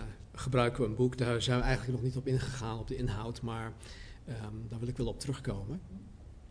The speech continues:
En het is een boek van John Boekhout, het heet Verantwoord, Verantwoord Bijbelgebruik. En het is niet, eh, in Jip en Janneke taal geschreven, ehm, het is, ja,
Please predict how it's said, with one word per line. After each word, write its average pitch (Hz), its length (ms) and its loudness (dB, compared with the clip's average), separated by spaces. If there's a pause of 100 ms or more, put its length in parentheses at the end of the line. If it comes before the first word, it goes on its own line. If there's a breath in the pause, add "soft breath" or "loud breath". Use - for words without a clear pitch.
(160)
En 147 140 4
het 139 100 6
is 135 80 6
een 127 80 8
boek 143 180 6
van 135 120 4
John 120 220 4
Boekhout, 131 300 6
het - 80 0
heet 120 140 2
Verantwoord, 120 680 2
Verantwoord 139 500 4
Bijbelgebruik. 113 680 -2 (1200 loud breath)
En 131 100 4
het 139 120 6
is 131 100 6
niet, 165 540 8
eh, 135 260 8
in 131 160 8
Jip 143 160 8
en 127 60 6
Janneke 139 320 6
taal 143 240 6
geschreven, 135 680 6 (280)
ehm, 123 340 4 (220)
het - 220 -4
is, - 380 4
ja, 123 220 6